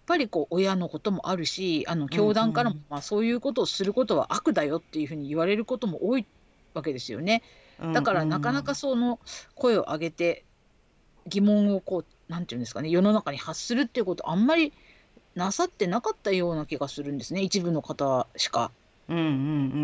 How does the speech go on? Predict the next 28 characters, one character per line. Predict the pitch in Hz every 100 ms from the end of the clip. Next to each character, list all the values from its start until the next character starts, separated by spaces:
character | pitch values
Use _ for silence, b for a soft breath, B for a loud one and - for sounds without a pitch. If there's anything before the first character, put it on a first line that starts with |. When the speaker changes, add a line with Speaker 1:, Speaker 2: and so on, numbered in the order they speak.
| 143
Speaker 2:
ん。 | 139
ま | 160
あ、 |
Speaker 1:
う | 196
ん。 | 170
Speaker 2:
非 | -
常 | 170 240
に | 247
数 | 247 311 320
も | 185
少 | 131 - - 214
な | 240 247
か | 190
っ | 156 - _
た | 131 123
ん | 127 131
で | 135 127
し | -
ょ | 139
う | 151
ね、 |
お | 156
そ | 135 196
ら | 151
く | -
ね。 | 175 202 262 - 185
Speaker 1:
う |
ん。 | 180